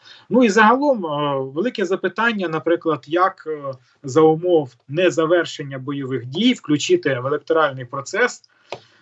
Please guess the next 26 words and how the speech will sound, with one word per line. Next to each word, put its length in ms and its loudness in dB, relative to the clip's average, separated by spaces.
велику 320 2
кількість 420 -2
українських 480 -2
військовослужбовців. 1000 -2
От 120 -14
як 160 2
конкретно 460 -2
забезпечити 800 -4
для 140 -4
них 220 -10
можливість 720 0
і 180 2
обирати, 840 0
і 120 -8
обиратися 960 -4
на 340 -4
відповідні 560 2
органи, 640 0
е, 760 -2
ну, 200 -2
на 240 -2
відповідні 440 4
посади 640 0
в 260 -6
рамках, 540 -8
е, 40 -10